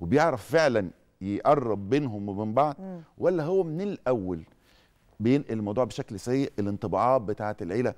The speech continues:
Speaker 1: في ناس بتعمل حاجة مش لطيفة.
Speaker 2: آه.
Speaker 1: "ده قالوا عليكي كذا."
Speaker 2: أيوة.
Speaker 1: هي على فكرة دي، دي أنت كده مش صريح، أنت بتعمل فتنة.
Speaker 2: أنت قفلت
Speaker 1: أنت
Speaker 2: الباب خالص من
Speaker 1: بتكرهها
Speaker 2: أوله.
Speaker 1: فيهم
Speaker 2: آه،
Speaker 1: وبتكرههم فيها.
Speaker 2: بالظبط.
Speaker 1: بمنتهى البساطة،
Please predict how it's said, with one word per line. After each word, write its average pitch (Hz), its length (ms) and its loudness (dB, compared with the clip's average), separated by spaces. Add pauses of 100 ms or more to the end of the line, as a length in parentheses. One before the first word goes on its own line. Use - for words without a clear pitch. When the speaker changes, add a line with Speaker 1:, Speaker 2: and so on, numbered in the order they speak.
(200)
Speaker 1:
في - 120 -6
ناس 123 180 2
بتعمل 120 320 -2
حاجة 120 160 -4
مش 104 180 -6
لطيفة. 139 360 -2
Speaker 2:
آه. 180 220 -4 (240)
Speaker 1:
"ده 92 120 4
قالوا 196 260 6
عليكي 147 300 4
كذا." 110 300 -4 (200)
Speaker 2:
أيوة. 208 380 -2 (200)
Speaker 1:
هي 113 120 0
على 113 140 4
فكرة 117 340 4
دي، 139 280 2
دي 143 180 0
أنت 196 160 0
كده 180 260 4
مش 143 240 -4
صريح، 131 560 0
أنت 113 140 -6
بتعمل 160 280 0
فتنة. 170 320 -6 (100)
Speaker 2:
أنت 196 160 -4
قفلت 262 400 2
Speaker 1:
أنت 214 140 2
Speaker 2:
الباب 247 160 6
خالص 254 200 4
من - 40 2 (100)
Speaker 1:
بتكرهها 220 140 0
Speaker 2:
أوله. - 180 -2
Speaker 1:
فيهم 214 120 2
Speaker 2:
آه، 180 120 -2
Speaker 1:
وبتكرههم 165 640 0
فيها. 147 360 -2
Speaker 2:
بالظبط. 208 260 -4 (440)
Speaker 1:
بمنتهى 170 360 0
البساطة، 131 540 -2